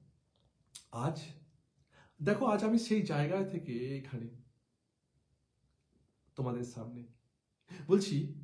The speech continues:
বলছি, "চলো না, আমরা একসাথে উঠবো, একসাথে জেগে উঠি।" আজ, আজ আমরা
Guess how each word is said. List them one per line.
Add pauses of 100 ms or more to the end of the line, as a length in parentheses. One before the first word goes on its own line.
(540)
বলছি,
"চলো
না,
আমরা
একসাথে
উঠবো, (140)
একসাথে
জেগে
উঠি।" (2250)
আজ, (840)
আজ
আমরা